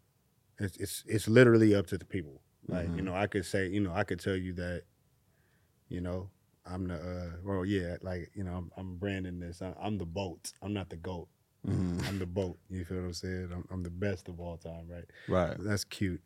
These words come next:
Speaker 1: But I could, I could say that, right? And that's how I feel.
Speaker 2: Mm-hmm.
Speaker 1: But ultimately, it's up to the people. I mean, to, uh, how we, how we gauge success, you know, by the numbers.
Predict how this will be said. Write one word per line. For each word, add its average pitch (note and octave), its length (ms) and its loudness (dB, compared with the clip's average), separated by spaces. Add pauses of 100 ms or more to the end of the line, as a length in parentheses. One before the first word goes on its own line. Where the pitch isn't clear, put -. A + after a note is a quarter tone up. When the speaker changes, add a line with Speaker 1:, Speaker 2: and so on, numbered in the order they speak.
(160)
Speaker 1:
But G#2+ 140 2
I B2+ 120 12
could, A#2 180 6 (160)
I A#2+ 100 8
could G#2+ 200 2
say C3+ 320 10
that, G2 220 6
right? G2 300 2 (300)
And G2+ 160 0
that's G#2+ 160 2
how F#2 160 2
I A2+ 180 8
feel. F2+ 380 -4 (180)
Speaker 2:
Mm-hmm. F2+ 360 2 (140)
Speaker 1:
But G2+ 220 0
ultimately, A#2 480 10
it's G2 160 2
up G2 140 0
to - 100 -8
the F2 100 -8
people. F2+ 540 -2
I F2+ 40 -8
mean, F2+ 340 -8 (120)
to, F2+ 200 -8 (1300)
uh, G2 120 2
how A2 260 6
we, G#2+ 400 6 (100)
how A#2 220 6
we A2+ 180 6
gauge G2 760 0 (340)
success, - 600 -10
you F#2+ 80 -6
know, F2+ 120 -8
by F2 200 -6
the D#2+ 80 -10
numbers. E2 580 -12